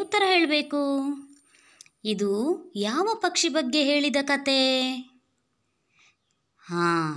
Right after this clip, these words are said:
ಇದು ಒಂದು ಕಾಗೆಯ ಬಗ್ಗೆ ಹೇಳಿದ ಕತೆ. ಕಾಗೆಗೆ ಏನಾಗಿತ್ತು? ಬಾಯಾರಿಕೆಯ, ಹಸಿವಾ? ಕಾಗೆಗೆ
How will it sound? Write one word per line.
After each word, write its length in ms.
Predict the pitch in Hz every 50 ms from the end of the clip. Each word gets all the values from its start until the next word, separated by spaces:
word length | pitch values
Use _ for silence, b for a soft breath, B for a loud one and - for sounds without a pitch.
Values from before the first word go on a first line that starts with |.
| 156 - - 170
ಇದು 160 | 170 160 175 170 170 170
ಒಂದು 200 | 165 165 170 254 330 320 - - -
ಕಾಗೆಯ 440 | 196 165 160 170 208 214 330 359 359
ಬಗ್ಗೆ 300 | 339 285 311 247 233 277 254 254
ಹೇಳಿದ 300 | 262 262 247 226 233 220 220 240
ಕತೆ. 320 | 220 214 220 214 196 185 180 170 165 156 151 156 - - _ _ _ _ _ _ b b b b b b b b b b _ _ -
ಕಾಗೆಗೆ 580 | 262 269 320 392 370 320 349 311 339 339 349 339 339 330 330 320 381 440
ಏನಾಗಿತ್ತು? 720 | 480 480 440 392 339 269 247 277 262 - - - 269 262 254 254 254 254 254 254 254 254 247 247 247 240 - _ _ _ b b b b -
ಬಾಯಾರಿಕೆಯ, 760 | 170 180 185 202 214 233 240 254 254 262 - 269 277 285 311 403 453 -
ಹಸಿವಾ? 460 | - 440 - - 381 330 294 269 254 247 247 247 254 254 247 254 254 - - _ _ _ b b b b b b b b _ -
ಕಾಗೆಗೆ 580 | 190 175 165 165 165 160 170 160 156 165 185